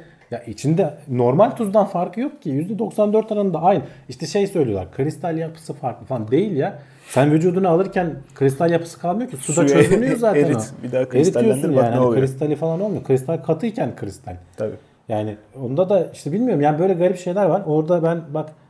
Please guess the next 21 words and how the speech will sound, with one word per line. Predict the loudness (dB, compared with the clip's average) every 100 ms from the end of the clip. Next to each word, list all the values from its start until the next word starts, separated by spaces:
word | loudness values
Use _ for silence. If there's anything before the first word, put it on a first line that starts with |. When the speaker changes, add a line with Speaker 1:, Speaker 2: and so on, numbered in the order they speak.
| _ 0
Speaker 1:
Yalan | 2 4 2
Savar'ın | 0 2 2 0
güzel | 0 2
bir | 0
podcast'i | -2 -8 -4 -6 -6 -6
var. | -6 -4
Bununla | -4 -2 -2
ilgili | -4 -4 -4 -6 -14 -20 _ -8
bir | -6
saat | -2 -2 0
boyunca | -4 -4 -4
konuşuyorlar. | -4 -6 -6 -6 -6 -6
Tuzun | -6 -6 -6
faydaları, | -4 -4 -2 -4 -4 -4 -6 -12 _ _ _ -8
vücudumuz | -6 -2 -2 -2 -6
için | -8 -8 -6 -8 -6
önemli | -4 -2 -2 -4 -4 -2
noktaları, | -4 -2 -4 -4 -4
zararları, | -2 0 0 0 0 -2 -6
işte | -6 -2
bu | 0 -2